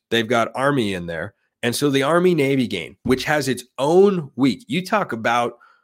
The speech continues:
Americana personified. How about the Army Navy football game every year? Fantastic uniform battle, the honor, the tradition,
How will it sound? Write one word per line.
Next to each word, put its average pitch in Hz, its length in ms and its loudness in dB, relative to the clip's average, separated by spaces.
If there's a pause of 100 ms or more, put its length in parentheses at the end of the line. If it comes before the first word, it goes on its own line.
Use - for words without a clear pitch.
(640)
Americana 117 800 0
personified. 123 960 -2
How 156 120 0
about 190 200 2
the 156 240 -6
Army 123 320 0
Navy 110 320 -2
football 98 400 -2
game 90 240 -6
every 85 280 -8
year? 71 260 -14 (260)
Fantastic 151 760 0
uniform 123 480 0
battle, 120 380 0
the - 200 -4
honor, 131 440 0 (180)
the 110 100 4
tradition, 131 800 -2